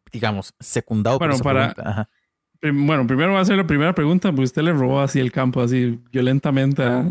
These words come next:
Speaker 2: al compa.
Speaker 1: Ma, es que yo, yo le dije, "Ma, tengo dos preguntas". Esa iba a ser la segunda.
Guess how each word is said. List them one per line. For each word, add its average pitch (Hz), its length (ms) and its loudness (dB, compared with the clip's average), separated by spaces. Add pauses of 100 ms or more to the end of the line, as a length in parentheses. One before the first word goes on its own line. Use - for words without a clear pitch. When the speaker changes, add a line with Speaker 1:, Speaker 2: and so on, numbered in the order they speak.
Speaker 2:
al 160 220 0
compa. - 360 0 (100)
Speaker 1:
Ma, 196 180 4
es 180 100 2
que 302 220 2
yo, 196 80 -2 (100)
yo 160 200 2
le 202 80 4
dije, 190 180 4
"Ma, 151 220 2
tengo 156 180 -2
dos 170 100 0
preguntas". 151 440 0
Esa 127 160 -2
iba 147 100 2
a - 20 2
ser 151 140 4
la 156 80 2
segunda. 127 320 2